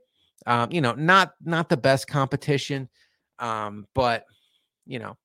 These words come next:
they did what they had to do. They suffocated the Patriots, turned the ball over four times, splash plays. And, you know,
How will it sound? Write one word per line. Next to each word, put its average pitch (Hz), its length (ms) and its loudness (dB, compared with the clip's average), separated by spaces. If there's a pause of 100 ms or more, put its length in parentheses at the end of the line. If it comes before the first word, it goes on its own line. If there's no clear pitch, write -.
(420)
they 143 120 2
did 165 160 0
what 180 160 0
they 147 100 2
had 135 200 2
to 127 60 -6
do. 127 240 0
They 113 140 0
suffocated 135 640 -4
the 113 60 -6
Patriots, 120 400 -8
turned 269 200 -2
the 220 40 -2
ball 151 200 6
over 110 160 0
four 107 240 -8
times, - 380 -16
splash 147 560 2
plays. - 400 -4 (800)
And, 117 600 0
you 135 100 -4
know, 95 240 -4